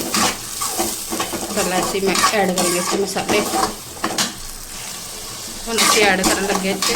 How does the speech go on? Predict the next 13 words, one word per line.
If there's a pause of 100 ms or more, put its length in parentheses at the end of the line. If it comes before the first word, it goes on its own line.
(100)
ਮਸਾਲੇ। (3250)
ਹੁਣ
ਅਸੀਂ
ਪਹਿਲਾਂ
ਪਾਵਾਂਗੇ
ਲੂਣ (320)
ਸਵਾਦ
ਅਨੁਸਾਰ। (1080)
ਅਸੀਂ
ਇੱਕ
ਚਮਚ
ਲੂਣ
ਪਾਵਾਂਗੇ।